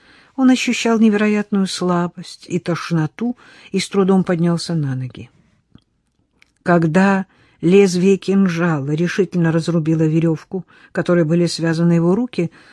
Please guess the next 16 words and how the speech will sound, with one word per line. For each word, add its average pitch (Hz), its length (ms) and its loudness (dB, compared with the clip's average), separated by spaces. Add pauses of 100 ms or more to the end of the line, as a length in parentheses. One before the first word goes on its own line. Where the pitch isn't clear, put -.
он 180 200 2
вытер 185 380 0
кровь 165 320 0
с 156 80 -6
глаз 180 540 -6 (840)
и 165 60 -10
посмотрел 202 520 2
на 196 140 4
тех, - 540 -8
кто - 200 -6
его 175 180 -4
спас. - 540 -16 (1000)
Один 214 460 4
из 190 160 4
них 185 200 4
был 190 280 2